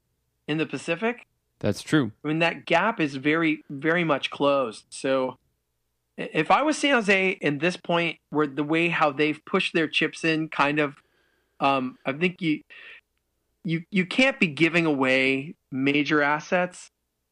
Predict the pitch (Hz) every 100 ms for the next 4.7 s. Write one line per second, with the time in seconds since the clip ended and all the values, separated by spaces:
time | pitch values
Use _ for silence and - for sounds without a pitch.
0 | _ _ _ - 139 - 143 139 135 139
1 | 135 - 147 - 139 123 - 139 135 143
2 | 135 - 127 - 143 151 165 - _ _
3 | _ _ _ _ _ _ _ - 165 180
4 | - 170 - 208 294 277